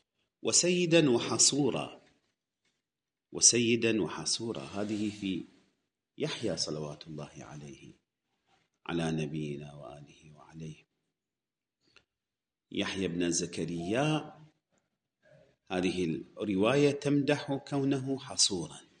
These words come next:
فإذا قلنا أن الحصور بمعنى الرغبة عن، عن الزواج والنكاح، إذن لو دار الأمر بين التعبد وال-،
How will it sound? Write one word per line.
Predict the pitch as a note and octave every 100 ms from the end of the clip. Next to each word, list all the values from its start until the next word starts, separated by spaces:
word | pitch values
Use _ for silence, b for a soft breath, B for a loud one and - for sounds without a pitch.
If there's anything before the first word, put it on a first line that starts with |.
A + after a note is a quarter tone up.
| _ -
فإذا | D2+ F#2 G2+ F#2
قلنا | - D3+ D#3 A#2+ F2+ C#2+ - - _ _ _ _ _ - F#2
أن | F2+
الحصور | E2 - - C3 B2
بمعنى | F2+ F2+ A#2 A#2+ G2+ E2+ -
الرغبة | F#2+ F#2+ A2+ - D#2
عن، | A1+ D#2+ D#2 C#2+ C#2 _ -
عن | E2+
الزواج | D#2+ C#2 D2+ E2+ F#2 D#2 D2
والنكاح، | D2 D2 D2 - C3+ D3 C3 - - _ _ _ _ _ _ _
إذن | A#2+ A#2 C#3+ D3 - - - _ _ _ _ _
لو | G2 F#2+
دار | F#2+ G2 F#2+
الأمر | F#2 C3+ D3 A2+
بين | F#2+ A#2 G2
التعبد | - - - F#2 B2 A#2 A#2+ A2
وال-، | G#2 G2 E2 C#2